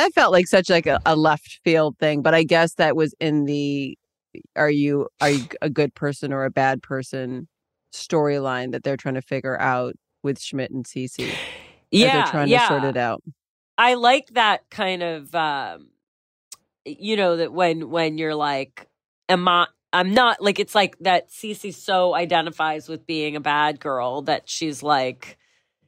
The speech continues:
Speaker 2: both of them do, you know, that,
Speaker 1: Mm-hmm.
Speaker 2: that, that Cece kinda has to make peace with it to be with Robbie.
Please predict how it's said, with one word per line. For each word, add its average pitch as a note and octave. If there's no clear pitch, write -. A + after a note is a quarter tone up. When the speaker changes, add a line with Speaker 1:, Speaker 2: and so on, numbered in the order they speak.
Speaker 2:
both B3+
of F#3
them C#3
do, F2+
you G3
know, E3
that, F#3
Speaker 1:
Mm-hmm. F3
Speaker 2:
that, F#3
that F#3+
Cece A3+
kinda G#3
has G#3
to G3+
make F#3+
peace E4+
with D#3+
it C#3+
to F#3
be D#3+
with D3+
Robbie. D3+